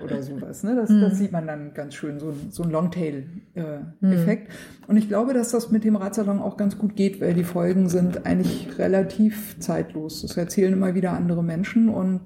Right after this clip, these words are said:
Speaker 1: das bleibt ja, ne?
Speaker 2: Mhm.
Speaker 1: Das, also, ist trotzdem interessant, einfach die Menschen dann kennenzulernen. So, jetzt haben wir eine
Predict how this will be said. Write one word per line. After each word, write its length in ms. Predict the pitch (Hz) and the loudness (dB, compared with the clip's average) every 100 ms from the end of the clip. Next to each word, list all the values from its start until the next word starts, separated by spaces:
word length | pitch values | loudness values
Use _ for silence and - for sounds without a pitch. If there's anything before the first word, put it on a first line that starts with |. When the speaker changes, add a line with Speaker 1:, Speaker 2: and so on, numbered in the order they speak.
| - | -4
Speaker 1:
das 200 | 190 - | -4 -2
bleibt 360 | 180 196 - | 0 0 0
ja, 140 | 156 143 | -4 -4
ne? 120 | 156 - | -8 -6
Speaker 2:
Mhm. 120 | 170 | 2
Speaker 1:
Das, 440 | 185 175 151 170 190 | 4 6 4 0 -2
also, 400 | 175 170 170 165 - - _ _ _ - - - | -4 -4 -4 -8 -12 -20 _ _ _ -16 -16 -18
ist 300 | - - - | -20 -20 -12
trotzdem 320 | - 202 202 180 | -2 2 2 2
interessant, 520 | 180 185 - 170 170 | 0 -2 0 0 0
einfach 220 | - 165 | -2 -4
die 100 | 180 | -4
Menschen 320 | 165 160 151 | -2 -4 -2
dann 160 | 135 139 - - | -2 -4 -10 -6
kennenzulernen. 800 | 147 135 - 120 131 135 - - - - - - - - - - - - - - - - - - - - - 170 | -4 -4 -6 -6 -4 -4 -6 -14 -18 -20 -20 -20 -20 -20 -20 -20 -20 -20 -20 -18 -14 -12 -14 -18 -18 -20 -18 -4
So, 480 | 170 247 202 147 - - - - | 2 4 4 0 -10 -20 -20 -8
jetzt 460 | 190 208 294 - - | 2 2 2 -4 -4
haben 260 | 220 220 190 | 2 4 4
wir 240 | 170 170 | 2 0
eine 540 | - 208 220 214 214 | 2 4 6 4 2